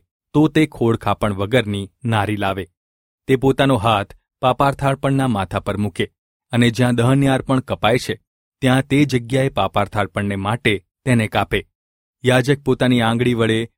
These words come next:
પાપાર્થાર્પણના રક્તમાંનું થોડું રક્ત લઈને દહન્ય અર્પણની વેદીના શિંગ પર લગાડે અને બાકીનું બધું રક્ત વેદીના પાયામાં રેડી દે.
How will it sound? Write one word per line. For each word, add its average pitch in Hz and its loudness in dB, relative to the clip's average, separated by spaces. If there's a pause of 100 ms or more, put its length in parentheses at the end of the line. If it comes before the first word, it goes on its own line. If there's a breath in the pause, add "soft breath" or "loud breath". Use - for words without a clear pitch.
(160)
પાપાર્થાર્પણના 135 0
રક્તમાંનું 104 -4
થોડું 135 2
રક્ત 104 -6
લઈને 107 2 (360)
દહન્ય 139 2
અર્પણની 127 0
વેદીના 104 -2
શિંગ 110 -2
પર 104 -2
લગાડે 101 -2 (440)
અને 123 2
બાકીનું 135 0
બધું 104 -2
રક્ત 113 -4 (340)
વેદીના 135 2
પાયામાં 98 -2
રેડી 101 -2
દે. 92 -10